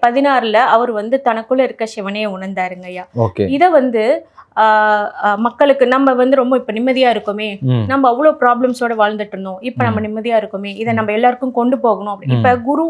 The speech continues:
Speaker 1: அப்படின்னாவே தனக்குள்ள இருக்கிறத தானே வச்சுக்க மாட்டாங்க, எல்லாருக்கும் போய் சேரணும், இந்த உலகமே சிறப்பா இருக்கணும் அப்படிங்கிறது தான் ஒரு குரு
Speaker 2: கண்டிப்பா,
Speaker 1: நோக்கமா
Speaker 2: கண்டிப்பா,
Speaker 1: இருக்குங்க.
Speaker 2: நிச்சயமா.
Speaker 1: அப்ப அவரு, அஹ், ரெண்டாயிரத்தி பதினாறுல தன்னை உணர்ந்தவரு,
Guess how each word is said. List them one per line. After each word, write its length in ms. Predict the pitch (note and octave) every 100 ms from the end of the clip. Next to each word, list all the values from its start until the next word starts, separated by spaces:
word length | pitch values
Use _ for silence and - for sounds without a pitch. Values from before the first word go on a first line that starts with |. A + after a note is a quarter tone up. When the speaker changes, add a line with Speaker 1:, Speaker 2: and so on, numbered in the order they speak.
| C4+
Speaker 1:
அப்படின்னாவே 680 | G#3 B3 B3 A3+ B3 A3+ C#4 - _ _ _
தனக்குள்ள 400 | C#4 C#4 C#4+ D#4+ D#4
இருக்கிறத 280 | D#4 B3 B3
தானே 260 | A#3+ B3
வச்சுக்க 320 | B3 A#3 A#3+
மாட்டாங்க, 320 | G#3+ G3 F#3+ F3+ _ _
எல்லாருக்கும் 580 | - B3 C#4+ D4 C#4+ D#4
போய் 180 | C#4 C4+ C4+
சேரணும், 360 | A3+ A3+ A3+
இந்த 160 | A3 G#3+
உலகமே 460 | A#3 C4+ C#4 C#4
சிறப்பா 420 | C#4+ C4 A#3+ A#3+ B3
இருக்கணும் 400 | G#3+ G#3+ G#3+ G3+
அப்படிங்கிறது 380 | A3+ A#3+ A#3+ G3
தான் 220 | G3 B3+
ஒரு 200 | A3 G3
குரு 180 | G3 A3+
Speaker 2:
கண்டிப்பா, 420 | C#3 B2+ C3 G2+
Speaker 1:
நோக்கமா 40 | F2+
Speaker 2:
கண்டிப்பா, 300 | G2+ F#2 G2
Speaker 1:
இருக்குங்க. 60 |
Speaker 2:
நிச்சயமா. 260 | F#2+ F#2 F2+ - - - _
Speaker 1:
அப்ப 360 | - C4 C4+
அவரு, 720 | B3+ E4+ B3+ C4+ C4 D#4 A#4+ - _ -
அஹ், 40 |
ரெண்டாயிரத்தி 640 | G#3+ A3 B3 D4 D4 C#4+ A3+
பதினாறுல 580 | A#3+ B3 C4+ B3+ B3+ B3+
தன்னை 300 | A3 A3+ A3+
உணர்ந்தவரு, 540 | A3 A#3 A3 G3 C4+